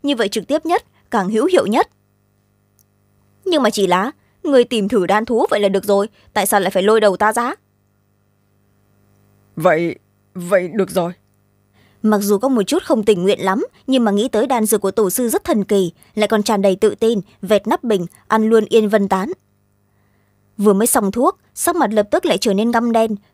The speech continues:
Speaker 1: cả người hắn lại nhịn không được ho ra một ngụm máu lớn. Chứng kiến hắn như vậy,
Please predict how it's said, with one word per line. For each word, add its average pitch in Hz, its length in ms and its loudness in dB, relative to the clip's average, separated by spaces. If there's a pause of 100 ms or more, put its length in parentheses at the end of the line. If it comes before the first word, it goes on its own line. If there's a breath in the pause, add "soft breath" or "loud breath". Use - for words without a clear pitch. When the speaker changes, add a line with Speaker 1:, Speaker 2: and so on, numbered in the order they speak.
Speaker 1:
cả 208 120 0
người 202 180 2
hắn 208 180 -2
lại 330 120 0
nhịn 233 160 2
không 285 160 0
được 214 140 2
ho 226 200 0
ra 220 120 0
một 202 160 0
ngụm 202 180 0
máu 202 200 0
lớn. 233 240 2 (760)
Chứng 214 180 -2
kiến 208 140 0
hắn 226 200 0
như 339 100 0
vậy, 202 220 0